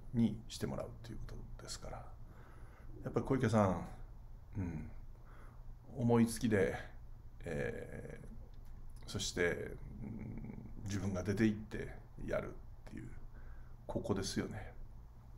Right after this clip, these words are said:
うん。僕もだから、もう出てったらダメなんですよ。出て行かずに戦略を練るのが社長の仕事。それが知事の仕事なん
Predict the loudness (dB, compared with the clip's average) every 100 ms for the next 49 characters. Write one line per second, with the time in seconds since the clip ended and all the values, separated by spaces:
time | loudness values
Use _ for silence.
0 | -14 -8 -4 -4 -4 -10 -12 -14 -14 -14
1 | -12 -12 -12 -10 -6 2 4 6 4 4
2 | 2 0 -4 -8 -8 -6 -2 0 4 6
3 | 4 2 -10 -8 2 2 4 2 2 -4
4 | -6 -6 -8 -8 -8 -10 -10 -10 -6 -2
5 | 2 4 4 6 2 6 4 2 -4 -10
6 | -10 -10 -10 -10 -10 -6 2 6 8 6
7 | 4 -2 -2 -2 -6 -8 -2 6 8 8
8 | 6 6 2 -4 -10 -12 -12 -10 -10 -8
9 | -2 0 2 2 2 0 -6 -10 -12 -12
10 | -12 -12 -12 -10 -10 -10 -12 -12 -12 -10
11 | -8 -2 0 2 2 0 -6 -6 -2 -2
12 | 0 0 0 -2 -4 -8 -10 -12 -10 -8
13 | -8 -10 -10 -6 -4